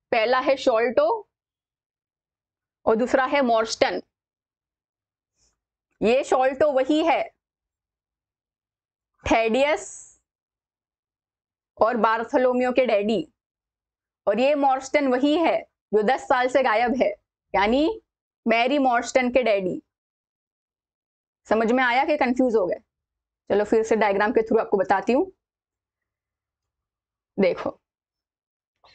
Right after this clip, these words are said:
जब वो चारों लोग, कौन चारों लोग? three Arabs plus Jonathan Small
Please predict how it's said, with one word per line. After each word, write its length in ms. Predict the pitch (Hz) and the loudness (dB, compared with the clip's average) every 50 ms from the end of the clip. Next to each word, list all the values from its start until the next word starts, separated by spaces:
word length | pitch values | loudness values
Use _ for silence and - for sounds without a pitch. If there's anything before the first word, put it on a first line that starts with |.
| _ _ _ _ _ _ _ _ _ _ _ _ _ | _ _ _ _ _ _ _ _ _ _ _ _ _
जब 380 | - 190 185 262 285 320 294 311 381 381 - _ _ - | -2 0 2 2 2 0 0 -2 -4 -6 -10 _ _ -4
वो 160 | 214 214 277 381 | -2 0 0 0
चारों 460 | - - 311 233 226 220 233 262 269 | 0 0 0 0 0 0 0 0 0
लोग, 200 | 247 220 175 - - - _ - | 0 -2 -4 -6 -8 -10 _ -2
कौन 240 | 247 262 285 294 359 | 0 0 0 0 0
चारों 340 | - 294 262 262 269 269 | 0 0 0 0 0 0
लोग? 300 | 269 277 294 302 311 359 320 - _ _ | 0 0 0 0 -2 -4 -8 -12 _ _
three 260 | - - 254 262 269 294 | -4 0 0 2 2 2
Arabs 460 | 277 262 269 285 339 440 - - - - - _ _ _ _ _ _ _ _ _ _ _ _ _ _ _ _ _ _ _ _ _ _ _ _ _ _ _ _ _ _ _ - | 0 0 0 0 -2 -2 -6 -14 -20 -20 -20 _ _ _ _ _ _ _ _ _ _ _ _ _ _ _ _ _ _ _ _ _ _ _ _ _ _ _ _ _ _ _ -2
plus 420 | 240 247 277 349 427 - - - _ - | 0 0 0 -2 -4 -6 -12 -16 _ -2
Jonathan 480 | 196 220 214 208 226 233 - - 277 269 | 0 0 2 2 0 0 0 0 0 0
Small 460 | 262 - 233 226 226 208 170 - - | 0 0 2 2 2 2 0 -2 -4